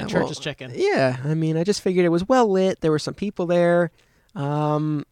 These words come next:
Speaker 2: and I was trying to be sly about it. I was like, "Oh, let's just go check out this place." And you were like, "I don't want chicken."
Speaker 1: <laughs> I know, right? I totally blew our spot up. <laughs>
Speaker 2: That's, now, what you're referring to as far as my, uh, "let's get outta here" thing is,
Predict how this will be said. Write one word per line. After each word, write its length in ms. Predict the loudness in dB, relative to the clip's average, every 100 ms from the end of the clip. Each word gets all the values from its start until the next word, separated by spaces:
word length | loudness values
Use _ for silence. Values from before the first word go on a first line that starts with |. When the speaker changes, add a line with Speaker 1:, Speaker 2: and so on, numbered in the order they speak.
| _ 2
Speaker 2:
and 80 |
I 60 | 2
was 120 | 2
trying 200 | 2 0
to 60 | 0
be 100 | -2
sly 360 | -4 -2 0
about 340 | 0 0 0 -2
it. 40 |
I 20 |
was 100 | -6
like, 100 | -4
"Oh, 140 | 2 4
let's 140 | 2
just 120 | 0
go 80 | -2
check 260 | 0 -2 0
out 140 | 0
this 120 | 0
place." 120 | -2 2
And 60 |
you 40 | 4
were 60 |
like, 80 | 4
"I 40 |
don't 80 | 4
want 140 | 4 2
chicken." 320 | 0 0 -2 -4 -12
Speaker 1:
<laughs> 140 | -4
I 160 | -2 2
know, 200 | 4 6
right? 280 | 8 8 6 6 4 4 -2 -4 0 0 0
I 100 | 2
totally 340 | 4 4 2
blew 200 | 2 6
our 140 | 6
spot 320 | 4 4 6 6
up. 200 | 2 -2 -8 -8 -6
<laughs> 320 | -10 -16 _
Speaker 2:
That's, 240 | -6 -6 2
now, 140 | 6
what 120 | 6 6
you're 100 | 4
referring 420 | 2 2 2 2
to 180 | 0 0
as 100 | 2
far 240 | 4 4
as 120 | 4
my, 280 | 0 0 0
uh, 140 | 0 0
"let's 200 | 0 2
get 100 | 4
outta 200 | 4 4
here" 180 | 2 0
thing 360 | 0 -2 -2
is, 420 | -2 0 2 0